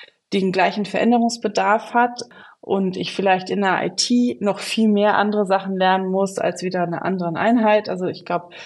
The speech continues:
das könnte e-, etwas sein, auf das wir uns am Ende einigen. Genau, und dann vielleicht der dritte Punkt oder vierte Punkt, den wir uns auch angucken müssen,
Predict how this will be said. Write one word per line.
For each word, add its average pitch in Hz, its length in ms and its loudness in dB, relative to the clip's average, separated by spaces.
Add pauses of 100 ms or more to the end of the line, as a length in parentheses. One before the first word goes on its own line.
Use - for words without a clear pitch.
(240)
das - 200 -8
könnte 196 420 -2
e-, - 80 2
etwas 185 360 -4
sein, 175 240 0
auf 175 140 -10
das 185 200 -6
wir 180 80 -2
uns 185 140 -6
am 175 140 -6
Ende 180 240 -4
einigen. 226 480 -2 (640)
Genau, 220 300 6
und 190 100 0
dann 233 140 6
vielleicht 233 300 4
der 196 100 2
dritte 240 320 0
Punkt 262 380 2
oder 185 120 2
vierte 247 280 0
Punkt, 240 360 0
den 214 420 -2
wir 208 80 2
uns 208 120 -2
auch 202 120 -2
angucken 202 480 -2
müssen, 208 360 0